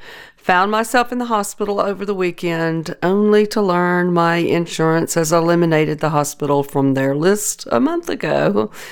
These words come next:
So if you are able and are interested in helping this channel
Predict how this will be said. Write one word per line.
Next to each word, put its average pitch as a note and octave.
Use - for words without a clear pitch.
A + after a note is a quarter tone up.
So G#3
if F#3+
you G3
are F#3+
able F#3+
and F#3
are F#3
interested E3+
in E3
helping D#3+
this D#3+
channel E3